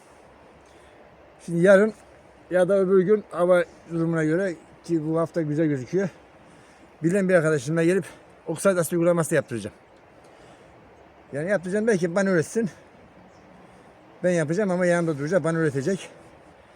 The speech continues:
Şimdi diyeceksiniz ki, bazısı diyor ki, "Ya ne," sordum birkaç kişiye de, "Ya ne var ondan?" dedi, "çe-, enjektöre çekse." Değil arkadaşlar, işte ne var onda enjektöre çekse değil yani. Her şeyin bir usulü var, her şeyin bir erkanı var. Yani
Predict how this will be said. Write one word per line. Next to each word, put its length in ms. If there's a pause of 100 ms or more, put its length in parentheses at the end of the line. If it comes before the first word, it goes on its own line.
(500)
Şimdi 260
diyeceksiniz 480
ki, 140
bazısı 300
diyor 140
ki, 120
"Ya 100
ne," 200 (340)
sordum 320
birkaç 200
kişiye 300
de, 120 (320)
"Ya 100
ne 240
var 120
ondan?" 240
dedi, 220
"çe-, 200 (240)
enjektöre 400
çekse." 340 (300)
Değil 360
arkadaşlar, 440
işte 260
ne 140
var 100
onda 280
enjektöre 420
çekse 600 (140)
değil 200
yani. 300 (520)
Her 140
şeyin 280
bir 60
usulü 420
var, 140
her 160
şeyin 240
bir 80
erkanı 320
var. 100 (2500)
Yani 300